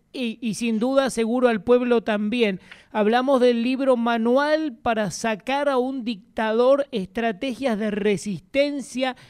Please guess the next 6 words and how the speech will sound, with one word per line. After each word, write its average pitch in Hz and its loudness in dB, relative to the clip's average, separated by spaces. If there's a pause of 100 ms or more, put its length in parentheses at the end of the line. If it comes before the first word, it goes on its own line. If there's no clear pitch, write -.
(280)
y 254 2
liberación 240 2
pacífica 277 -4
para 220 -2
la 220 -2
libertad 240 -2